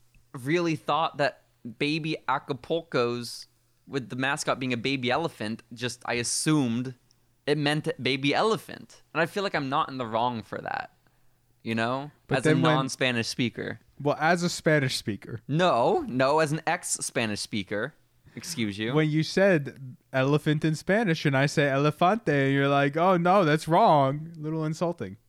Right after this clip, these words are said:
Speaker 1: I'm sorry.
Speaker 2: I even knew what Acapulco was.
Speaker 1: You
Speaker 2: It's a
Speaker 1: did. You knew it
Speaker 2: place.
Speaker 1: was a place. That is,
Speaker 2: Yeah.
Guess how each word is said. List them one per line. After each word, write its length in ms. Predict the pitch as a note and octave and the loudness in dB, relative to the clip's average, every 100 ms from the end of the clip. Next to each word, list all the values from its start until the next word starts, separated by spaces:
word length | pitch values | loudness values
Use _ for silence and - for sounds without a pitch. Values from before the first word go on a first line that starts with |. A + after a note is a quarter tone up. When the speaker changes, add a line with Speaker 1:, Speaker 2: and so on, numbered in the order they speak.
| _ _ - | _ _ -10
Speaker 1:
I'm 80 | G#2 | -6
sorry. 440 | G2 A2+ G#2+ F2+ A2 | -2 2 2 0 -2
Speaker 2:
I 60 | |
even 260 | D#3 E3+ E3+ | -2 -2 -2
knew 160 | D#3+ | 0
what 160 | D#3+ C#3+ | -2 -2
Acapulco 640 | C3+ D3 - D3+ D3+ A#2+ | -6 -8 -8 -10 -6 -6
was. 260 | G2 D#2+ C2 | -6 -10 -4
Speaker 1:
You 120 | B2 | -2
Speaker 2:
It's 100 | C#3+ | 0
a 80 | F3 | 2
Speaker 1:
did. 40 | |
You 120 | A#2+ A2 | 2 4
knew 100 | C#3+ | 4
it 40 | |
Speaker 2:
place. 100 | D#3+ | 2
Speaker 1:
was 140 | C#3 - | 0 -2
a 160 | A2 B2 | -2 -2
place. 640 | - C#3+ B2+ - - - _ - | -4 -4 -4 -8 -14 -16 _ -6
That 160 | G2+ A2+ | -4 -4
is, 120 | C3+ | -4
Speaker 2:
Yeah. 180 | E3 | -6